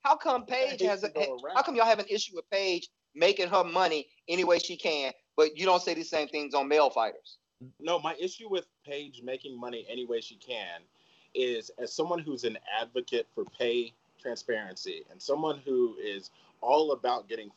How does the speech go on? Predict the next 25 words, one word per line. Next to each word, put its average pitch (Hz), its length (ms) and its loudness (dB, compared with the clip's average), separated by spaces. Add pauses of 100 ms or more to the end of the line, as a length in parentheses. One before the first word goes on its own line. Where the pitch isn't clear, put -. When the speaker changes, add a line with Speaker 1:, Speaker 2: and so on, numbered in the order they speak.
Speaker 2:
fighter, 117 380 -4 (140)
uh, 95 60 -10 (100)
fighters 117 340 -4
union 110 360 -10
going, 123 360 -6 (600)
the 131 100 6
way 123 320 4
that 156 200 6
she's - 300 -8
talked 127 340 0
about 101 280 -2
it 92 100 -8 (100)
has 107 160 -8 (160)
hurt 147 260 6 (100)
relations 117 680 -6
for 117 340 0 (300)
the - 60 -18
potential - 500 -2
of 98 120 -6
a 95 60 -12
fighter 104 340 -4
union. 98 320 -10 (520)
Because 110 260 2
it's - 360 -4
like, 104 260 -6